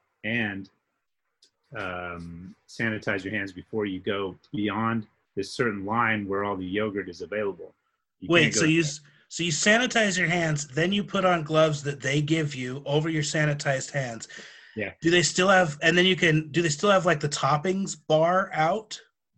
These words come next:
Speaker 1: No, then you hand your yogurt to them, and they toppings bar your stuff with whatever you want.
Speaker 2: Hmm.
Speaker 1: And then,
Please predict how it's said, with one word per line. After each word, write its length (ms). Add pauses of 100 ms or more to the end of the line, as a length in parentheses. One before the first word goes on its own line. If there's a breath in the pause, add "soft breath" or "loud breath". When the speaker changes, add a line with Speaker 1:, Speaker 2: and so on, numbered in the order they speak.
(360)
Speaker 1:
No, 480
then 240
you 180
hand 360 (280)
your 160
yogurt 400
to 100
them, 480 (240)
and 120
they 140
toppings 560
bar 240
your 160
stuff 360 (140)
with 160
whatever 300
you 120
want. 320 (560)
Speaker 2:
Hmm. 180 (200)
Speaker 1:
And 100 (100)
then, 420